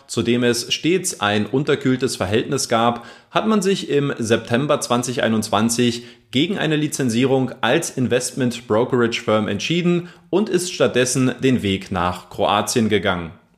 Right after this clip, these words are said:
Zu den Hauptgründen für diese Entscheidung gehörten seinerzeit der Mehraufwand an Kosten und Ressourcen, mehr Compliance und tendenziell auch mehr Einschränkungen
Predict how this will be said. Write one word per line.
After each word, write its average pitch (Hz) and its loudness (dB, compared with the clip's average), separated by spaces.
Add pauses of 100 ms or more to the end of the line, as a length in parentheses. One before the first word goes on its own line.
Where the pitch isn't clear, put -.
(120)
Zu - -2
den 113 0
Hauptgründen 147 0
für 180 -2
diese 180 -2
Entscheidung 147 0 (300)
gehörten 127 0
seinerzeit 135 0
der 107 2
Mehraufwand 127 0
an 104 -2
Kosten 175 -2
und 113 0
Ressourcen, 151 0 (260)
mehr 123 2
Compliance 147 0
und 185 0
tendenziell 139 2 (280)
auch 107 0
mehr 143 2
Einschränkungen 131 0